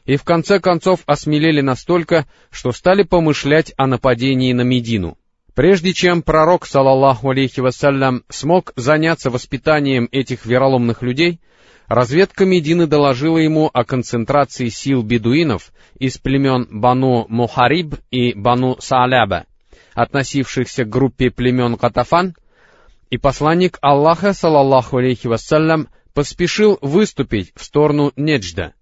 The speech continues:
чтобы внушить страх этим жестокосердым людям и отбить у них охоту снова причинять зло мусульманам.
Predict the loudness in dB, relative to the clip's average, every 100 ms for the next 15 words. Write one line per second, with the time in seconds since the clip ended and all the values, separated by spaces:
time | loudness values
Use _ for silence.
0 | _ _ _ -8 -2 2 2 2 0 0
1 | -4 -4 0 2 2 0 -4 -2 -2 -2
2 | -6 -6 -4 -6 -4 -4 0 -2 0 0
3 | 0 0 -2 -6 -12 -20 _ -4 -2 0
4 | 0 0 -2 0 -2 -2 -4 -4 -2 -4
5 | -4 -6 -2 0 0 -2 -6 -4 -2 -2
6 | -2 -2 -2 -2 -4 -2 -2 -4 -10